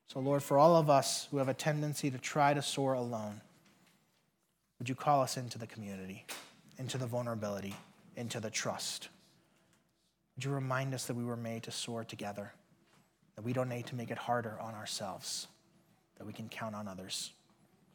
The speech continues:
And Lord, would you also make it very evident that you are with us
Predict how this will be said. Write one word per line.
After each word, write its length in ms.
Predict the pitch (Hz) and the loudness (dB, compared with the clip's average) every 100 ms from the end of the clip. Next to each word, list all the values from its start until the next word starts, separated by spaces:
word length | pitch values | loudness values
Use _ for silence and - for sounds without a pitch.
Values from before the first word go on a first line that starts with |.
| _ _ _ _ _ - | _ _ _ _ _ -14
And 160 | 107 | -10
Lord, 240 | 107 113 104 | -4 -4 -4
would 160 | 104 | -8
you 120 | 113 104 | -6 0
also 300 | 120 - 107 | 0 0 -6
make 200 | 110 113 | -8 -10
it 80 | |
very 360 | 113 117 120 123 | -8 -2 -2 -2
evident 500 | 110 104 95 98 - - - | -8 -10 -12 -14 -18 -20 -18
that 180 | - 139 | -14 -4
you 220 | 156 147 | 0 2
are 100 | 123 | 2
with 220 | 110 98 | 0 -6
us 360 | - - - | -6 -6 -6